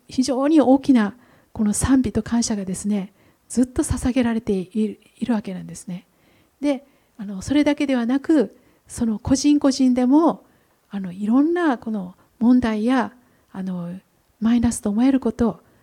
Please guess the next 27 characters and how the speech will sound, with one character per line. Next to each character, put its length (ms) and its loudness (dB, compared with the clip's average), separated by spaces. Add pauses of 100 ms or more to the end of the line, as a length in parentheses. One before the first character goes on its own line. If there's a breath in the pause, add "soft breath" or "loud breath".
(140)
ど 200 2
う 40 6
に 100 4
も 120 0
な 120 4
ら 120 4
な 100 0
い 60 -4
こ 120 -4
と、 280 -4
そ 160 -4
の、 280 0 (380 soft breath)
あ 80 -8
の、 240 -4
前 300 2
に、 280 -2 (360)
あ 80 -4
の、 60 -4
ぶ 100 -2
つ 100 -10
か 80 0
っ 40 2
た 120 2
時 220 -2
で 100 -4
す 100 -10
ね、 240 -4